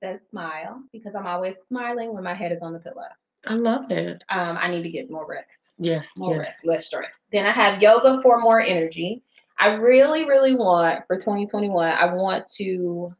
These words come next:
Speaker 1: um, incorporate into my day, starting it an hour earlier so that I can get in at least thirty minutes of yoga.
Speaker 2: Mm.
Speaker 1: I think that'll do the body good, help ease my mind and my breathing. Um, so we'll try. I've been trying, though.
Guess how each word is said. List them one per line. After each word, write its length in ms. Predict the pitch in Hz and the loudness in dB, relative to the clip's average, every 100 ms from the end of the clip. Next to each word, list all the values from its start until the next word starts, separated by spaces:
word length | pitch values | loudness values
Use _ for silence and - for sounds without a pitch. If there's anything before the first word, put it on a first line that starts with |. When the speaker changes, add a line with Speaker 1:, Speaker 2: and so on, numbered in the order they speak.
| _ - | _ -6
Speaker 1:
um, 380 | 165 160 - - | -4 -2 -4 -4
incorporate 760 | 180 175 190 185 180 170 165 | -4 -2 0 2 6 6 6
into 240 | 165 170 175 | 4 0 2
my 160 | 165 | 2
day, 300 | 160 160 151 165 | 6 6 6 2
starting 420 | - 175 180 180 | 4 6 6 6
it 80 | 175 | 6
an 160 | 165 - | 6 6
hour 320 | 165 170 175 | 6 6 6
earlier 520 | 165 156 151 147 151 | 4 2 0 -4 -4
so 160 | 165 170 | -4 -2
that 80 | 165 | 2
I 120 | 160 | 2
can 120 | 175 | 0
get 140 | 170 170 | -2 -2
in 180 | 165 160 | -2 -4
at 100 | 160 | -6
least 220 | 160 - | -6 0
thirty 240 | 165 156 | 2 2
minutes 480 | 156 156 143 - _ 160 | -4 -6 -8 -12 _ -6
of 140 | 151 _ _ _ | -6 _ _ _
yoga. 500 | 175 151 - - - - | 2 2 2 -4 -4 0
Speaker 2:
Mm. 220 | 240 170 | 4 4
Speaker 1:
I 40 | - - _ _ | 0 -14 _ _
think 180 | 170 175 | -2 2
that'll 200 | 165 165 | 4 4
do 160 | 170 170 | 4 0
the 80 | 165 | 4
body 300 | 165 160 165 | 4 4 0
good, 400 | 190 202 196 185 | 4 4 6 2
help 340 | - 185 175 | 0 0 0
ease 180 | 170 165 | 0 -2
my 140 | 165 165 | -2 0
mind 600 | 185 190 185 175 180 180 - - - | 0 2 2 2 0 -4 -10 -8 -2
and 120 | 175 | 2
my 100 | 165 | 2
breathing. 580 | 165 165 - - 190 180 _ _ _ _ - | 2 -2 -4 -12 -14 -18 _ _ _ _ -8
Um, 300 | 160 165 - 180 _ - | -6 -6 -8 -12 _ 0
so 120 | 403 | 4
we'll 140 | 427 - | 4 6
try. 260 | - - - - | 4 2 -2 -2
I've 120 | 269 | 2
been 120 | 349 | 4
trying, 380 | 330 294 240 185 | 4 6 4 2
though. 140 | - | -4